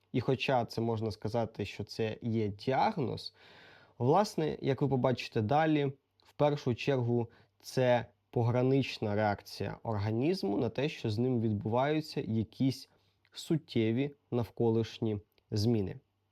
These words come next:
Обов'язково додивіться це відео до кінця, бо я сьогодні розповім не тільки, що таке розлад адаптації, коротко і інформативно,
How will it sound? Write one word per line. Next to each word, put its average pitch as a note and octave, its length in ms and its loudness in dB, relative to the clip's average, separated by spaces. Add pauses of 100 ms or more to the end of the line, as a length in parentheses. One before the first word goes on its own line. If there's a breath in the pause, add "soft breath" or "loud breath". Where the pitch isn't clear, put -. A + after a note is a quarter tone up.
(500 loud breath)
Обов'язково F3 540 4
додивіться B2 420 2
це - 160 -2
відео A2+ 220 2
до G#2+ 100 0
кінця, C#3 360 0
бо A#2+ 140 4
я A2 120 2
сьогодні A2 260 0
розповім A#2 420 0
не B2 100 2
тільки, D#3 560 -2 (240 loud breath)
що - 240 0
таке A#2 260 0
розлад A2+ 380 2
адаптації, A2 720 -2
коротко A#2 400 0
і A2+ 40 4
інформативно, A2+ 760 -2